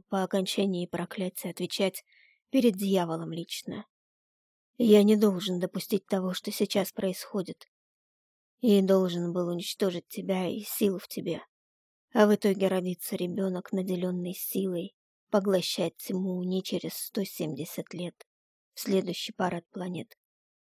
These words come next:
а вне этого. Ты хоть представляешь, что это значит для иного мира? Так, мало того, возможно, ребёнок будет иметь способности внушения,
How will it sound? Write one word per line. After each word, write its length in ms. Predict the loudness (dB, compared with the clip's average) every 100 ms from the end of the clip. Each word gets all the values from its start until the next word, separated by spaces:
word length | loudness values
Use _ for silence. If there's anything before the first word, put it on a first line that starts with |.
| -2
а 180 | 0 2
вне 380 | 2 0 -2 -4
этого. 500 | -6 -6 -8 -10 -12 -16 _ _ _ _ _ _ _ _ _
Ты 160 | 4 4
хоть 220 | 4 0
представляешь, 680 | 0 -2 -2 -2 0 0 -2
что 260 | -6 -6 -4
это 240 | -4 -6
значит 480 | -6 -6 -6 -8 -6
для 320 | -4 -2 -2
иного 400 | -2 -6 -6 -8
мира? 440 | -6 -6 -6 -10 -14 _ _ _ _ _ _ _ _ _ _ 0
Так, 320 | 0 0 -2
мало 380 | -2 0 -2 -4
того, 340 | -6 -6 -4
возможно, 560 | -4 -4 -2 -2 -2 -2
ребёнок 560 | -2 0 0 0 -8 _ _ _ _
будет 340 | 4 4 4 2
иметь 280 | 2 0
способности 680 | -2 -6 -2 0 0 -4 -6
внушения, 760 | -4 -2 -2 0 0 0 -6